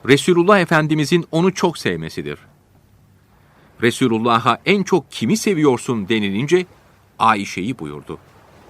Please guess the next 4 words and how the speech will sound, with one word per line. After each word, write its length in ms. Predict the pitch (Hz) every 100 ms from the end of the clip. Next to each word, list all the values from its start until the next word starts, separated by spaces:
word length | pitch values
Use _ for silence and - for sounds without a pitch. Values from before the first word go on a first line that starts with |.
| - - - _ _ _ _
Erkeklerden 920 | - 220 202 196 214 208 190 226 151
kimi 380 | 110 - 143 123
diye 200 | 113 101
sorulunca 720 | - 107 95 120 170 170 120